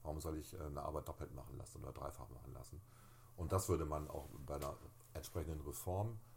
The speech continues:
die Digitalisierung zum zentralen Kern hat, ähm, würde man eliminieren. Das heißt, wir würden langfristig auch Personal für andere Zwecke, die wir woanders brauchen. Also denken wir an die Flüchtlingskrise,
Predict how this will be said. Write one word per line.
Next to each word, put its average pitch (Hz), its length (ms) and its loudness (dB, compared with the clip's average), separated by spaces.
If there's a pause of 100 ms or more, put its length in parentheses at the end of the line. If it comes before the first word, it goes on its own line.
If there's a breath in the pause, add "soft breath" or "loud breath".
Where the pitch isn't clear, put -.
(140 loud breath)
die 76 60 -2
Digitalisierung 76 760 0
zum 73 200 -2
zentralen 73 480 -2
Kern 92 320 2
hat, 67 220 -4 (500 loud breath)
ähm, 76 220 0
würde 76 160 2
man 78 160 2
eliminieren. 73 480 0
Das - 100 -6
heißt, 76 140 -4
wir 67 120 0
würden 71 220 0
langfristig 78 680 -2
auch 80 220 -2 (460 loud breath)
Personal 78 480 2
für - 200 0 (120)
andere 92 420 4
Zwecke, - 380 0
die 65 120 -4
wir 67 220 0 (200)
woanders 73 340 2
brauchen. 65 260 -4
Also - 200 -4 (220 loud breath)
denken 95 200 2
wir 78 100 2
an 78 80 0
die 78 60 0
Flüchtlingskrise, - 840 0